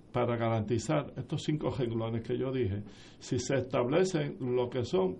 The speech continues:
precisamente necesidades esenciales. El plan de ajuste económico que ha estado desarrollando la Junta de Control Fiscal,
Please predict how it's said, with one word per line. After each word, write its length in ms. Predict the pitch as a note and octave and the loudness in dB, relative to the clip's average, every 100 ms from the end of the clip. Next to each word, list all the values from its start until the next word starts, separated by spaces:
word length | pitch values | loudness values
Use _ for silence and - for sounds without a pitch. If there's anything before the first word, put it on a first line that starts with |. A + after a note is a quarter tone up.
| - | -6
precisamente 680 | B2 A2 D3+ D3 D#3 E3+ E3+ | -2 0 0 0 0 2 2
necesidades 720 | B2+ A#2 A#2+ A#2 A#2+ C3 E3+ | 2 2 0 2 4 4 4
esenciales. 640 | D#3 D3+ B2 - G2 F#2+ G2+ - - - - - - | 0 -2 -4 -2 -2 -4 -8 -14 -20 -20 -20 -20 -2
El 200 | C3 A2 | 0 0
plan 840 | - - C#3 D#3 F3 F#3 C#3+ C#3 - | -4 -4 4 6 6 6 2 -2 -6
de 180 | C3 C3 | 0 2
ajuste 720 | A2 E3 E3 - A#2 A2 B2 | 6 6 4 2 0 2 -2
económico 640 | B2+ B2+ C3+ A#2+ G#2 G2+ - | 0 0 0 0 -2 -4 -2
que 120 | A#2+ | 4
ha 80 | A#2 | 4
estado 400 | B2 C3+ C#3 C#3+ | 6 6 6 6
desarrollando 640 | C3 C3+ A#2+ C3 C#3 C3+ A#2 | 4 4 4 4 4 4 6
la 100 | G#2 | 6
Junta 300 | A#2+ B2+ B2+ | 4 4 4
de 80 | |
Control 360 | B2+ A#2 B2+ A#2+ | 6 4 4 4
Fiscal, 520 | B2+ B2 C3 B2 A2+ | 2 4 4 4 2